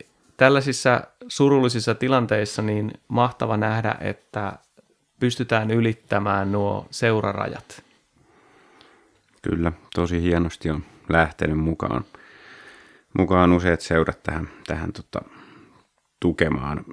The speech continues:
Speaker 2: Nemoa sitten rahallisesti ja, ja muutenkin, niin hieno juttu sikäli.
Speaker 1: Et siellä on, on Tappara lähti heti keräykseen mukaan, sitten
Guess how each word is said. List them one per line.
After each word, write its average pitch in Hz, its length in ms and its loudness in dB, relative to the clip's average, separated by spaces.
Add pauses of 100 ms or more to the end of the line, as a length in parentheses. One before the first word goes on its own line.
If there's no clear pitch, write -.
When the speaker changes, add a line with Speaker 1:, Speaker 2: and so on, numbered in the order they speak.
(240)
Speaker 2:
Nemoa 80 460 -2
sitten - 380 -2 (440)
rahallisesti 82 640 -8
ja, - 160 -4 (240)
ja - 80 -8 (160)
muutenkin, - 520 -10
niin 87 100 -14 (1200)
hieno 85 240 6
juttu 85 340 0
sikäli. - 340 -4 (1500)
Speaker 1:
Et 120 100 -10
siellä 117 340 0
on, 117 200 0 (540)
on 104 80 -8
Tappara 160 460 4
lähti 139 300 0
heti 135 420 -2
keräykseen 117 640 2
mukaan, 113 600 0
sitten 113 400 -4